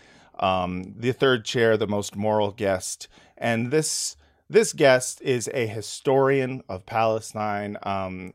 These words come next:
if you haven't seen his appearances on other people's podcasts, uh, they've been really great, really informative, um, really just fascinating guy, very smart. Uh, ladies and gentlemen, everyone else, welcome Zach Foster.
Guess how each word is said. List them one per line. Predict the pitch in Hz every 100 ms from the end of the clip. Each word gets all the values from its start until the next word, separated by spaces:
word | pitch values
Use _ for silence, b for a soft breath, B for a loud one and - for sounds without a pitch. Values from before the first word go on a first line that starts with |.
| -
if | 117
you | 135
haven't | 131 123 123
seen | 117 - 127 123
his | 113
appearances | 107 117 113 113 110 113 98 -
on | 107 104
other | 117 120
people's | 117 113 110
podcasts, | - 110 - 110 104 - -
uh, | 104 95
they've | 95 98
been | 98 92 104
really | 120 113
great, | 101 113 113 117
really | 120 117
informative, | 104 - 104 104 104 101 98 b b b b
um, | - 104 104 98 104
really | 113 131 131 120 95 -
just | 117 -
fascinating | - 95 92 107 101 98 95
guy, | 92 90 90 95 92 90
very | 104 107 107
smart. | - 117 101 98 101 b b b b
Uh, | 120 131
ladies | 156 135
and | 120
gentlemen, | 117 117 113
everyone | 113 110 113 110
else, | 120 117
welcome | 139 147 131 120 -
Zach | 107 117 143 _
Foster. | - 107 87 - 80 73 71 65 62 58 57 58 55 -